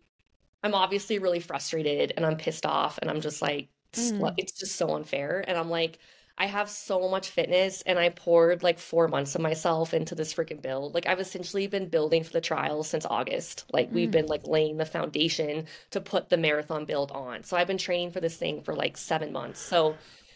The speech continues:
Speaker 1: yeah, so I made it to twenty miles. And obviously because I was super unwell, it's like, you're not obviously, like,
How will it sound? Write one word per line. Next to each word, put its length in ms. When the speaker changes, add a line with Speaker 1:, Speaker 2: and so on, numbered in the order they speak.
Speaker 1:
yeah, 260
so 160
I 200
made 180
it 100
to 60
twenty 240
miles. 500
And 100
obviously 440
because 320
I 80
was 160
super 240
unwell, 640
it's 200
like, 240
you're 120
not 300
obviously, 600
like, 240